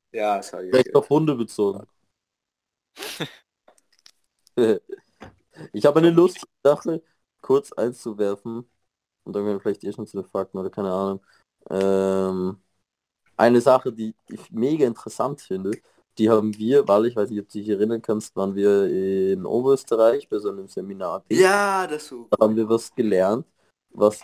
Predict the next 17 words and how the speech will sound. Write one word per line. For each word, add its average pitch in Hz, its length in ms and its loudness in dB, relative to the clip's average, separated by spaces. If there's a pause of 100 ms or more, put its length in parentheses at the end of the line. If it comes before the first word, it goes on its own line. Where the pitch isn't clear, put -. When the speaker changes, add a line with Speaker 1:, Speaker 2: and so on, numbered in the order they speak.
Speaker 2:
ich - 380 -10
mich - 220 -4
urdaran 139 340 4
erinnern 120 380 0
kann. 101 160 -2
Und 98 120 -4
so, 107 160 4
ich - 80 -6
finde 107 120 -8
das 104 120 -6
mega 110 220 0
interessant, 110 540 -2
dass - 280 2 (560)
Tiere, 143 320 2
die 117 100 -10
domestiziert 120 840 -2
werden, 82 500 0